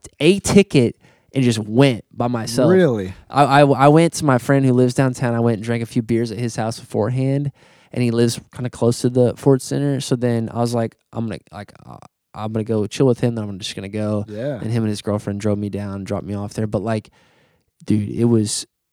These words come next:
Speaker 1: I saw a ton of people I knew. I met you.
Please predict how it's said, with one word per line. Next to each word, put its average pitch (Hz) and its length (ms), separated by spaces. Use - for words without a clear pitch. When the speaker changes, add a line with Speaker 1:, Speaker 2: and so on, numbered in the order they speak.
Speaker 1:
I 131 100
saw 156 420
a 104 60
ton 175 360
of 127 100
people 131 320
I 113 120
knew. 123 340
I 110 100
met 113 280
you. 117 160